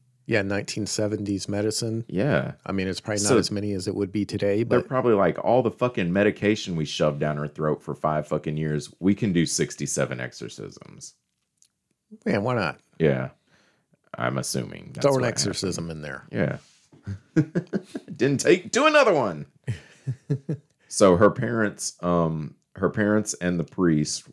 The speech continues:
Speaker 2: were found guilty of negligent homicide and were sentenced to six months in jail,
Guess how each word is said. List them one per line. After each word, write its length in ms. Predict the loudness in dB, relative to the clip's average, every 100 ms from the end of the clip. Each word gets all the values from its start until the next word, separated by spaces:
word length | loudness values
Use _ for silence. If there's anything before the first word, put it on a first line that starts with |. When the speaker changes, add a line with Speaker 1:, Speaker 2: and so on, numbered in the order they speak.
| -4
Speaker 2:
were 200 | -2 0
found 380 | 0 -2 -2
guilty 540 | 2 4 4 2 0 0
of 160 | -6
negligent 560 | -4 -2 0 0 0 -2
homicide 760 | -2 -2 -2 -2 0 0 0 -2
and 200 | -4 -4
were 80 | -4
sentenced 480 | -2 -2 -2 -4 -6
to 100 | -4
six 400 | -2 0 -2 -4
months 340 | -4 -4 -6
in 160 | -8 -8
jail, 500 | -6 -8 -8 -12 -16